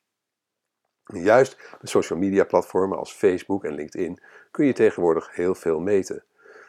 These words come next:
Dat goed inzetten vraagt, eh, zowel creatieve als technische vaardigheden en vooral de combinatie van beide.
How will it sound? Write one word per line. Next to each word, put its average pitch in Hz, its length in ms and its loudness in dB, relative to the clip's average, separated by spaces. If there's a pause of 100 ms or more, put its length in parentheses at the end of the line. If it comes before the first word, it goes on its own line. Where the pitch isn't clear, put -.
(300)
Dat - 180 0
goed 160 200 2
inzetten 113 440 2
vraagt, - 380 0 (280)
eh, 78 400 -6
zowel 80 320 -4
creatieve 85 640 -2
als - 160 -8
technische - 380 -4
vaardigheden 73 640 -6
en 78 140 -10
vooral 120 480 2 (200)
de 98 100 -4
combinatie 82 600 -6
van 80 160 -12
beide. 73 400 -6